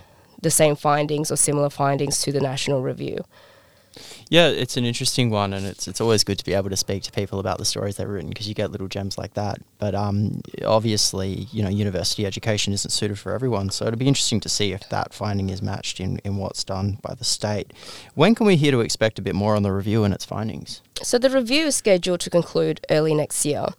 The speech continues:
Speaker 1: but usually the report of these findings get released much later.
Speaker 2: Yep.
Speaker 1: And,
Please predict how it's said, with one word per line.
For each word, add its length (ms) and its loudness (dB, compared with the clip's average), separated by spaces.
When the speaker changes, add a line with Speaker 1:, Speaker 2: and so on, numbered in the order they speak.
Speaker 1:
but 140 8
usually 680 0
the 140 4
report 340 2
of 80 -2
these 220 -2
findings 580 2
get 180 2
released 540 -2
much 240 2
later. 560 0
Speaker 2:
Yep. 160 -2
Speaker 1:
And, 240 8